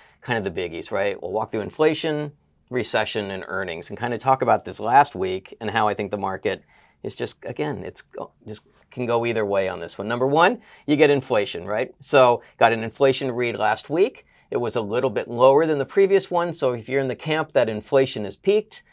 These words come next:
uh, you, you, you can rally on that, right? And yet you can also say,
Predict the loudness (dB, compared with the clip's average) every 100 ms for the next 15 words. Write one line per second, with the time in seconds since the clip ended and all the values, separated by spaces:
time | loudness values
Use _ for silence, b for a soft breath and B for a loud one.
0 | b 0 6 8 6 4 -2 -4 -4 -4
1 | -8 -8 -2 -2 0 4 4 4 0 -4
2 | -6 -8 -2 0 2 -2 -6 -4 -2 -2
3 | -4 -4 -2 -4 -4 -4 0 2 2 -2